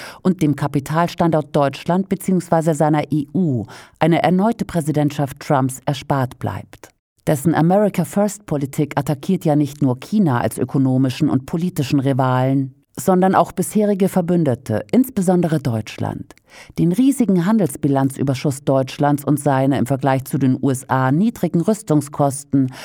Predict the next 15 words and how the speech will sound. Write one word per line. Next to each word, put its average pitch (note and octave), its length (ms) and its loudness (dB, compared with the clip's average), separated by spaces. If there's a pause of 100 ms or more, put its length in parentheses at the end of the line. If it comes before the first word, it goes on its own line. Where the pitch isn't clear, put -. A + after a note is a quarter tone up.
(160)
fasste B3+ 400 -2
Trump F3+ 360 -6
im D#3+ 100 2
Jahr C#3 220 0
zweitausendsiebzehn C#3+ 960 -2
in - 140 0
seiner C#3+ 220 0
bekannten D#3 500 -2
Art C3+ 260 -2
zusammen. G2+ 640 -4 (400)
„Germany D#3 460 4
is - 200 -2
bad, C3 380 0 (200)
very D3 400 2
bad.“ G2+ 380 -6